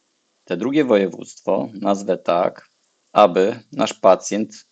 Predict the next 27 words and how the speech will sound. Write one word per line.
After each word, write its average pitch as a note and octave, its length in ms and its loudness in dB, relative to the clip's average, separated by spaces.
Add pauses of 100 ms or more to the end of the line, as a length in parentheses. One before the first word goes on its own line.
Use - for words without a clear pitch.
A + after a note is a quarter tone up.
(280)
nie A2 140 2
był A2 140 2
z - 80 -14
tego F#2+ 180 0
samego A#2 420 2
województwa, F#2 680 -2
w B2 60 -18
którym F2+ 240 -4
się - 160 -8
szczepi. - 460 -4 (640)
Nasi - 300 0
pacjenci - 680 -2
pochodzą A#2+ 540 0
z F2+ 60 -4
województwa F#2 720 -2
lubelskiego F#2 840 -2
i A2+ 100 -4
mazowieckiego. G#2 920 -2 (560)
To C3 100 -4
niech B2+ 140 -2
ten G2+ 240 0
punkt A#2 400 2
będzie G2 360 2
na F2+ 120 0
przykład - 420 -4
w - 60 -20
podkarpackim. - 880 -4